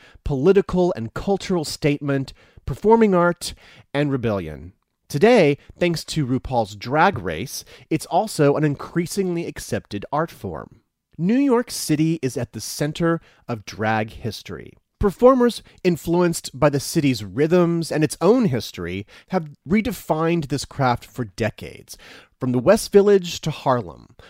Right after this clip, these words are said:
from seedy Bowery dives to the heights of the Broadway stage.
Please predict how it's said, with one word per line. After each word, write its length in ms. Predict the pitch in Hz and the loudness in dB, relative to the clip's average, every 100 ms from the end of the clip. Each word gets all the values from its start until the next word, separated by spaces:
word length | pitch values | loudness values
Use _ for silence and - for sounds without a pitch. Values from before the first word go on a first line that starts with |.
| - | -8
from 200 | 143 127 | -6 -6
seedy 460 | - 190 202 208 160 | -4 0 2 2 0
Bowery 580 | 107 135 143 160 147 | 0 4 6 4 2
dives 640 | 123 139 147 156 165 - - | 2 2 4 2 0 -4 -8
to 100 | 156 | -2
the 100 | 151 | -2
heights 560 | - 190 233 - - - - - 185 | 0 0 0 -2 -12 -12 -20 -8 -4
of 120 | 165 | -2
the 80 | 151 | -2
Broadway 480 | 113 117 110 120 | 0 0 0 -2
stage. 840 | 117 - 113 92 73 58 - - | -2 -4 -4 -4 -6 -14 -18 -20